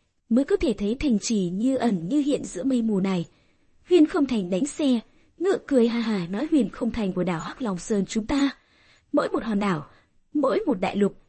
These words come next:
đều có Huyền Không Thành." Huyền Không Thành. La Phong hơi kinh ngạc, bình thường chỉ có những đại nhân vật,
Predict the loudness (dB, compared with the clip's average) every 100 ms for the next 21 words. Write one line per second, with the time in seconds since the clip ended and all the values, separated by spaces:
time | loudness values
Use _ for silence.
0 | 0 2 4 4 4 2 0 -2 -4 -8
1 | -2 -2 -2 -6 -4 -2 -2 -2 -8 -20
2 | _ -2 -2 0 0 0 0 0 0 -2
3 | -4 _ _ _ 4 6 6 4 2 2
4 | -2 -2 0 0 0 0 0 -2